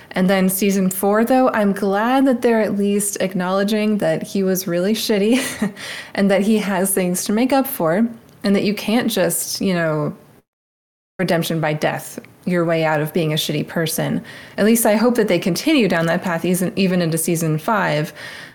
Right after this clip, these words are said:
Yeah, I, I like him being self-deprecating here. It's a good start. Doesn't make his actions from before excusable, but maybe we can start down that road to forgiveness.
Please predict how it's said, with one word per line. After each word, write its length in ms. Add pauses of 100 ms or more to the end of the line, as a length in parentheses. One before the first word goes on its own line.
(280)
Yeah, 240
I, 300
I 40
like 200
him 180
being 240
self-deprecating 800
here. 480 (300)
It's 180
a 60
good 180
start. 720 (360)
Doesn't 220
make 200
his 160
actions 720
from 200
before 360
excusable, 1080
but 400
maybe 440
we 160
can 400 (260)
start 260
down 140
that 140
road 180
to 80
forgiveness. 800